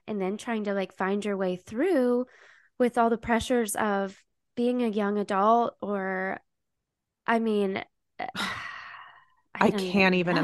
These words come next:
Speaker 2: imagine. I mean, she has, yeah, she's similar to Justin Bieber. I watched his documentary and his docuseries as he got married to Hailey.
Speaker 1: Oh, I have not seen those.
Speaker 2: Oh, you should watch. His
Speaker 1: Good.
Speaker 2: story is very, yeah, very interesting. Uh, it's just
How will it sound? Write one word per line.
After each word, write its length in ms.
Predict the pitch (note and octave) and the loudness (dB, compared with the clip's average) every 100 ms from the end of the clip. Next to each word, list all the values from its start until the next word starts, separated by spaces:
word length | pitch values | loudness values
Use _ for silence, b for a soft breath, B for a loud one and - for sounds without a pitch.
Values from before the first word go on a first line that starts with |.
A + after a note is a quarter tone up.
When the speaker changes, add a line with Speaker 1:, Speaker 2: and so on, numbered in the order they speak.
| D#3+ | 2
Speaker 2:
imagine. 340 | E3 - - - | 2 0 -2 4
I 60 | |
mean, 140 | G#3 G#3 | 6 6
she 300 | - C#4 F4 | 4 6 6
has, 520 | A#3 F#3+ F3+ F3 - _ - | 6 6 4 0 -10 _ -6
yeah, 240 | F#3 E3+ - | 0 0 2
she's 260 | - C#4+ | 4 4
similar 440 | C#4+ D4 A3 G3 F3 | 6 4 6 6 4
to 60 | |
Justin 380 | E3 D#3+ - C#3+ | 2 -2 -2 -2
Bieber. 240 | D#3 D#3 | 2 6
I 80 | - | 6
watched 300 | - F2+ - | 6 4 4
his 200 | F3+ E3 | 4 6
documentary 640 | E3+ D3+ - E3 D#3+ D#3+ D#3 | 6 4 4 0 2 0 2
and 180 | E3+ F#3 | 4 4
his 140 | F3 | 4
docuseries 640 | D#3+ D#3+ F3 - F3 F#3 F3 | 2 2 -2 0 2 2 2
as 120 | E3+ | 2
he 60 | |
got 200 | E3+ E3 | 4 4
married 260 | F3+ F3+ F#3 | 4 2 0
to 80 | E3+ | 0
Hailey. 500 | E3 F3 F#3+ A3 A3 B - | 0 4 6 4 2 B 0
Speaker 1:
Oh, 280 | D4 E4+ E4 | 4 4 2
I 80 | C#4+ | 0
have 160 | A4 C5 | -2 2
not 260 | D4+ C4+ | 2 2
seen 160 | - A4 C#5 | 2 -2 0
those. 460 | B3 F3+ - - - _ | 0 0 -6 -10 -12 _
Speaker 2:
Oh, 80 | G3 | 8
you 140 | F#3+ F3 | 8 8
should 180 | - | 4
watch. 480 | F3 D3+ C#3 - - - _ | 6 6 6 0 -10 -12 _
His 340 | F#3 A#3 A3 | 4 8 8
Speaker 1:
Good. 80 | B3 | 8
Speaker 2:
story 300 | A#3 G3+ F#3 | 8 10 10
is 180 | F3+ E3 | 6 4
very, 300 | F#3 D#3+ - | 6 6 6
yeah, 200 | - - | 4 4
very 300 | E3+ E3 D#3 | 2 2 2
interesting. 640 | E3+ E3+ E3+ - F#3+ F#3+ F3+ _ _ _ _ - | 0 -2 -6 -4 -4 -2 -4 _ _ _ _ 2
Uh, 120 | - G#3+ - | 4 4 4
it's 240 | G#3+ G#3+ - | 2 2 4
just 500 | C#4 C4+ - - | 6 6 2 -6